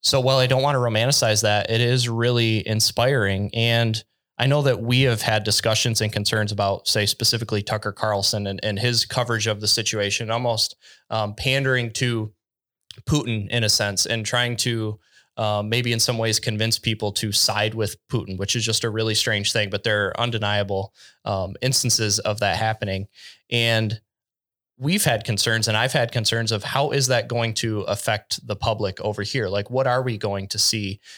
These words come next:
in terms of, uh, this appreciation for Putin? And are we gonna side with the Russian people in some weird way?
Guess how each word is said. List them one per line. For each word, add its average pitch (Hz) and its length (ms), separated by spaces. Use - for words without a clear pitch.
in 107 120
terms 107 340
of, 95 560
uh, 92 200
this - 460
appreciation 113 840
for 107 180
Putin? 117 320
And 104 100
are 107 120
we 113 100
gonna 101 180
side 104 340
with 110 140
the 110 80
Russian 101 380
people 104 340
in 101 80
some 104 240
weird 104 220
way? 110 260